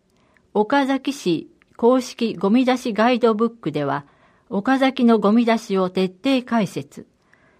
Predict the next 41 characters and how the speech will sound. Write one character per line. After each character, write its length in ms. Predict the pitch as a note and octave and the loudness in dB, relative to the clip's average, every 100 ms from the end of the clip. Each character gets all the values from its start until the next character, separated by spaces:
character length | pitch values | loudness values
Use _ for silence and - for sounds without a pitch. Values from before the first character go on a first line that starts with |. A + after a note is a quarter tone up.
| _ | _
市 240 | - B3+ | -6 -6
ホ 220 | G#3 C4 | 0 2
ー 20 | C#4 | 2
ム 200 | C#4 C4 | 0 0
ペ 240 | C#4+ C4+ | 0 0
ー 20 | |
ジ 120 | F3+ | -2
か 160 | E3 E3 | -4 -2
ら 140 | E3 | -2
も 220 | D#3+ C3+ - | -2 -6 -4
見 140 | F3 | 0
ら 160 | G#3+ G#3+ | 2 2
れ 120 | G#3 | -2
る 220 | D3+ - | -6 -12
ぞ。 260 | - C#3+ E3+ _ _ _ _ _ _ _ _ _ _ _ _ _ | -14 -14 -14 _ _ _ _ _ _ _ _ _ _ _ _ _
ホ 160 | - A#3+ | 0 2
ー 20 | |
ム 160 | A#3+ | 2
ペ 160 | A#3+ A#3 | 4 2
ー 40 | F#3 | 2
ジ 80 | |
の 100 | E3 | -4
キ 200 | D#3+ A3+ | -6 -4
ュ 80 | B3 | 0
ー 100 | B3 | 2
ア 20 | B3 | 0
ー 60 | |
ル 80 | A#3+ | -2
コ 160 | A#3+ G#3+ | -4 -4
ー 60 | |
ド 120 | D#3+ | -4
が 120 | C#3+ D3 | -6 -8
あ 60 | |
り 120 | C#3+ | -8
ま 140 | D3 E3 | -12 -12
す。 180 | - _ _ _ _ _ _ _ _ _ _ _ _ | -16 _ _ _ _ _ _ _ _ _ _ _ _
ゴ 140 | F#3+ A3 | 2 4
ミ 180 | C#4 B3+ | 4 0
対 260 | A#3+ A#3+ | 0 0
策 320 | A#3 G3+ - | -2 -6 -10
課、 240 | - F3 | -8 -8